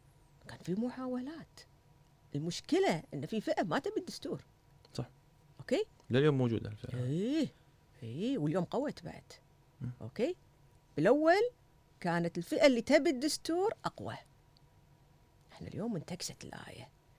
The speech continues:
Speaker 1: إحنا نبي نعرف شلون صار هالقلبة هذه، أوكي؟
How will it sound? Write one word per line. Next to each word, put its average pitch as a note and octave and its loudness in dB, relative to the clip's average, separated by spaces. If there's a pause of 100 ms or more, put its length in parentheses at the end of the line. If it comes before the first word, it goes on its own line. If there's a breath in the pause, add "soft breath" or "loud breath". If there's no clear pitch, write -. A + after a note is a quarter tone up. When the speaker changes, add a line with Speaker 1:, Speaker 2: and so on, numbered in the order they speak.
(320 loud breath)
Speaker 1:
إحنا B3+ 2
نبي D4+ 2
نعرف E4 4
شلون E4+ 2
صار B3 2 (180)
هالقلبة F#3 6
هذه، - -8
أوكي؟ E4+ -2